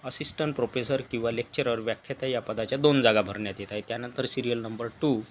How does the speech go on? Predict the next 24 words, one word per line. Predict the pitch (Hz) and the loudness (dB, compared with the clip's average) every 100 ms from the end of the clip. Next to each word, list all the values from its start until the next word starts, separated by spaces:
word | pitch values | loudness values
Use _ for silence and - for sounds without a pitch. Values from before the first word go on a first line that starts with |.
| - - - - | -18 -20 -20 -12
सब्जेक्ट | - 131 127 131 135 - | 4 4 6 4 4 0
किंवा | 117 | -2
डिपार्टमेंट | 117 127 139 139 117 110 - - - - - | -2 0 2 2 0 -6 -12 -20 -20 -20 -6
फार्मास्युटिकल | 123 139 139 135 131 117 123 - | -4 -4 -6 -6 -4 -4 -4 -4
क्वालिटी | - 117 113 127 | -2 0 0 0
ॲश्युरन्स, | 120 - 143 131 113 - | 0 0 0 0 0 -6
एकूण | - 127 117 | -4 -2 0
दोन | 120 139 | 2 4
जागा | 120 113 | 6 6
भरण्यात | 107 107 107 107 | 2 -2 -4 -4
येत | 104 | -2
आहे | 131 | -2
व्याख्याता | 131 120 - 117 107 | 2 0 0 -4 -2
या | 101 | -6
पजा-, | 101 95 101 - - | -8 -10 -10 -14 -2
पदाच्या. | 139 127 117 - 85 _ - - - - | 2 4 4 2 -16 _ -20 -20 -20 -8
त्यानंतर | 135 127 139 143 | -4 -2 0 4
आहे | 139 | 4
सीरियल | 139 135 127 | 4 0 -2
नंबर | 131 131 127 | -2 -4 -6
थ्री, | 123 - 147 117 117 _ _ _ _ - | -6 2 2 2 -4 _ _ _ _ -12
सब्जेक्ट | - 127 120 135 - | -2 -2 0 -2 0
फार्मॅकॉलॉजी, | 127 131 135 143 131 120 120 | 0 2 2 4 4 2 -4
एकूण | - 151 | -4 -10